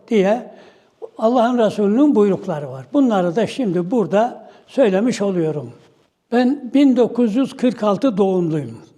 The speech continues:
Burada doğuma büyümeyim. Yani doğumum bu Konak. Karalar Merkez Mezrası Konak Köyü. Bin dokuz yüz kırk altı doğumluyum. Üçüncü ayın birinde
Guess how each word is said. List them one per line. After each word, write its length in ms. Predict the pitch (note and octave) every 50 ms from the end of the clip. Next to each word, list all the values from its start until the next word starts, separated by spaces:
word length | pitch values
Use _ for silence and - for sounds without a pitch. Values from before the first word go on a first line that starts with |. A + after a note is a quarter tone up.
| _ _
Burada 480 | - C4 B3+ A3+ G#3+ - B3 A#3+ A#3 A#3+
doğuma 420 | A3+ G#3 G#3 G3+ G#3 A#3 A#3+ G3
büyümeyim. 560 | F#3+ G3+ G3 F#3+ F3+ F3+ E3 D3 C#3+ C#3 A#2 - - - _ _ _ _ _ _ _ _ _ _ _ _ _ G#3+
Yani 420 | G3 F#3+ F3+ E3 D#3 D#3+ D#3 -
doğumum 540 | - A3 G#3+ G3 F#3+ F#3+ A#3 C4+ C4 C4 - - - C4 D4 - - _ _ _ _
bu 220 | B3 C4 C#4 C#4 -
Konak. 500 | - A3+ G#3+ F#3 D3 - - - - - _ _ _ _ _ _ _ _ _
Karalar 500 | - G#3 G#3+ G#3 F#3+ F#3 F3+ F3 E3 D#3+
Merkez 720 | D#3+ E3 F#3 G#3+ G3+ E3 - - G#3+ C4+ D4+ F#3+ - - - - - _ _ _ _ _ _ _ _
Mezrası 840 | G#3 G3+ A3 G#3+ F#3 F3+ G3 G3 G3 F#3 F3+ F3 - - C#4 C4+ C#4
Konak 420 | - - A3 G3 E3+ D3 - -
Köyü. 300 | - F3 E3 D#3+ C#3+ A#2 - - - _ _ _ _ _ _ _ _ _ _ _ _ _ _ _ _ _ _ _ _ _ _ _ _ _ -
Bin 220 | C#4+ D4 B3+ A3
dokuz 440 | A3+ C4+ C4+ - B3 A3+ G#3 E3+ E3+
yüz 220 | B3 B3+ G#3 - -
kırk 280 | - B3+ A#3 - -
altı 320 | G#3+ G#3 F#3+ - C4 A#3 F3+
doğumluyum. 680 | G3+ G3+ G3 F#3+ F#3 F3 E3+ E3+ E3 D#3 D3 - - -
Üçüncü 500 | D4 A3 - - - C4+ C4 A#3 F#3+ A3
ayın 380 | G3+ G3 A3 B3+ C4 A3+ G3 F3
birinde 720 | A3+ B3 A3+ G#3+ G#3 G3+ G3 F3 G3+ A3+ C4+ C#4 - -